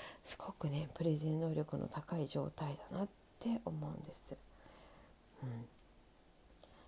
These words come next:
たまにね、「うわー、これどこで習ったの？」みたいな子供とかがいた時にね、「ね、ねえねえ、なんとか買って」って言って、「で、私がこ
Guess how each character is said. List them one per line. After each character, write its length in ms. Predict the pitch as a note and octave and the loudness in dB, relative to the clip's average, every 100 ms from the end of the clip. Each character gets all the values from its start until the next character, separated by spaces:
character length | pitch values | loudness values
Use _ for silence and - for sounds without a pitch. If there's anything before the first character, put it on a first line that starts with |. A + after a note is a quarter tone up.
| - | 2
た 100 | G#3 | 10
ま 160 | A#3+ B3+ | 12 12
に 140 | C4 | 12
ね、 180 | D4 D4 - - - | 12 10 4 -12 4
「う 300 | E3+ G3+ A#3 | 8 8 8
わ 80 | - | 6
ー、 340 | D4 D4 C4 - - - | 4 4 4 2 -12 -4
こ 200 | - - | 6 10
れ 200 | B3 A3 | 12 10
ど 240 | - F#3+ | 8 6
こ 160 | - D4 | 10 10
で 80 | D4 | 12
習 220 | - - | 10 8
っ 60 | - | 6
た 140 | - D4 | 4 4
の？」 260 | - - | 6 8
み 120 | B3 F#3 | 8 10
た 100 | D#3 | 8
い 20 | |
な 80 | D#3 | 8
子 140 | - | 6
供 280 | D#3 D3+ C#3+ | 6 6 6
と 120 | D#3+ | 2
か 120 | - | 0
が 100 | E3 | 2
い 40 | D#3 | 2
た 140 | D#3 | 0
時 280 | - - - | -4 -6 -2
に 160 | E3+ | 2
ね、 140 | G3 C#4 - - - - | 2 2 -4 -12 -8 2
「ね、 100 | A3 D#3 - - - - - - | 4 2 -6 -18 -18 -16 -2 4
ね 80 | |
え 120 | F#4+ E4 | 8 10
ね 120 | D#4 | 12
え、 80 | D4 | 12
な 160 | D#4 | 12
ん 20 | |
と 100 | D#4 | 8
か 140 | C#4 A#3 | 4 4
買 200 | - A3+ | 4 4
っ 20 | |
て」 300 | - C#4 C4+ | 4 6 6
っ 20 | |
て 120 | C4 - - - | 4 -2 -8 -4
言 100 | - | -4
っ 20 | |
て、 1000 | - - - - - - - - D4 C#4 A#3+ - | -4 -12 -20 -18 -18 -18 -8 4 8 8 6 2
「で、 40 | A#3+ | 2
私 180 | - | 2
が 100 | C#4+ | 4
こ 180 | C#4 C4+ | 4 6